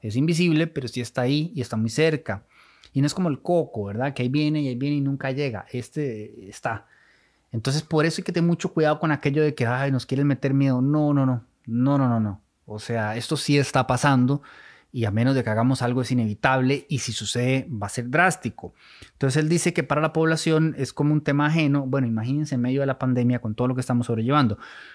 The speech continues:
Cuando se trata de la inflación o el desempleo o la devaluación, una recesión económica, Don Otón dice, "Sí, la población se da cuenta de inmediato, lo siente en, en, en su vida económica, en su vida social.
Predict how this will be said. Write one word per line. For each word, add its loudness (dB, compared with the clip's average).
Cuando 2
se 2
trata 2
de 4
la 4
inflación 2
o 2
el 2
desempleo 4
o 6
la 2
devaluación, 2
una 2
recesión -2
económica, -4
Don -8
Otón -8
dice, -10
"Sí, -10
la -10
población -6
se -10
da -12
cuenta -4
de -6
inmediato, -4
lo -8
siente -4
en, -12
en, -12
en -10
su -14
vida -4
económica, -2
en -4
su -6
vida -4
social. -2